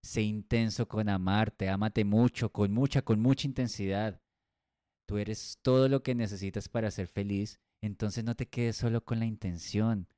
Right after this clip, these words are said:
Haz que esto realmente suceda. Bueno, ¿y cómo te pareció este episodio de Happy Mente, el amor propio? Yo realmente deseo que las cosas que te conté las puedas incorporar. Las puedas incorporar, no.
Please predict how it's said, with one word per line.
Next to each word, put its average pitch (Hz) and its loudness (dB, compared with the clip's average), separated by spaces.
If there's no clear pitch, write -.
Haz 110 -2
que - -2
esto 127 0
realmente 117 0
suceda. 110 0
Bueno, 135 6
¿y 131 6
cómo 151 6
te 165 2
pareció 143 4
este - -2
episodio 107 2
de 117 4
Happy 101 0
Mente, 107 -2
el 98 0
amor 95 0
propio? 101 0
Yo 117 0
realmente 127 -2
deseo 104 -2
que 113 -6
las 101 -4
cosas 90 -10
que 107 -10
te 104 -6
conté 85 -6
las 107 -2
puedas 107 0
incorporar. 98 -4
Las 95 -8
puedas 139 2
incorporar, 113 -2
no. 120 -2